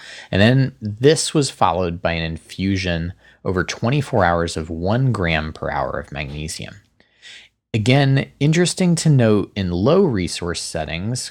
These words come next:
where I V access may not be available, um, or m-,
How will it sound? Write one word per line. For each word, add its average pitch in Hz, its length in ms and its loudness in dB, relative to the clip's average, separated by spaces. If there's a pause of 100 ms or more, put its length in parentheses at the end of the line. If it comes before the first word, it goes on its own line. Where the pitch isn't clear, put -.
(120)
where 92 200 -2
I 101 140 0
V 98 140 2
access 85 440 -2
may 87 140 -4
not 85 240 -2
be 85 300 -4
available, 85 960 0 (280)
um, 87 480 2
or 71 100 -4
m-, 90 260 -4